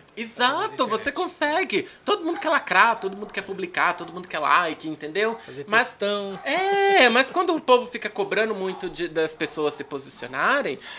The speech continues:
Speaker 1: é porque elas querem realmente aquela treta, aquele alimento, né? É o que
Speaker 2: Uhum.
Speaker 1: alimenta uma geração
Speaker 2: Ah, e
Speaker 1: vazia.
Speaker 2: tem gente que se alimenta disso, né?
Speaker 1: É, uma geração vazia vai se alimentar do quê? Vai se alimentar disso, né?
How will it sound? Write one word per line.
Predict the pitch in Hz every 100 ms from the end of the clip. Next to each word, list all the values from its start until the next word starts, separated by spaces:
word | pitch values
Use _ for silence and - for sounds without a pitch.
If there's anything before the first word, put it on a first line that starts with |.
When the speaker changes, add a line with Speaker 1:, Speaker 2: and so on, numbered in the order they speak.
| -
Speaker 1:
é | 311
porque | 320 349
elas | 359 -
querem | 330 381 320
realmente | 294 240 -
aquela | 320 349 330
treta, | 202 208 - 143 165 190
aquele | 196 196 214
alimento, | 220 196 196 180 139 -
né? | 127 156 202 165 143
É | 185
o |
que | -
Speaker 2:
Uhum. | 269
Speaker 1:
alimenta | 277 233 240
uma | 170 160
geração | 165 156 175
Speaker 2:
Ah, | 208 208
e |
Speaker 1:
vazia. | -
Speaker 2:
tem | 202
gente | 117 196 196
que | -
se | 175 175
alimenta | 165 160 180
disso, | 202 156 -
né? | 151 151
Speaker 1:
É, |
uma | 403 330
geração | 254 233 - 240
vazia | 233 170 196 240
vai | 196
se | 185
alimentar | 190 175 165 175 165
do | 156
quê? | - 113 - _ _ _
Vai | -
se | 180
alimentar | 170 170 156 180
disso, | 208 208 190 -
né? | 113